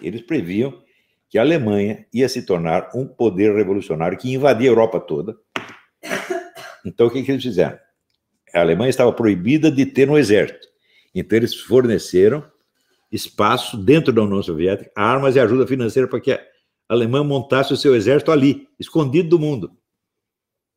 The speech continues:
Ao mesmo tempo, fazia mal propaganda antinazista na França, na Inglaterra, para enganar trouxa. E até hoje, esse slogan de propaganda soviética, um dos mais bobos que já se inventaram,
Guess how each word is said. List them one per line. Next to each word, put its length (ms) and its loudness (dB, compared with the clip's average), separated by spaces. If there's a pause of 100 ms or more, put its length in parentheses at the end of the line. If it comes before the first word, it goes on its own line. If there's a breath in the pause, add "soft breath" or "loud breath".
(140)
Ao 160 2
mesmo 180 -2
tempo, 220 0
fazia 240 2
mal 180 0
propaganda 560 0
antinazista 640 -8
na 120 -8
França, 360 -8
na 100 -10
Inglaterra, 400 -8
para 100 -4
enganar 260 -6
trouxa. 300 -4 (1300)
E 200 -2
até 340 2
hoje, 420 8
esse 200 -2
slogan 320 0
de 60 -8
propaganda 380 -6
soviética, 400 -6 (240)
um 80 -10
dos 120 0
mais 200 -2
bobos 400 2
que 100 -6
já 100 2
se 100 -8
inventaram, 500 -8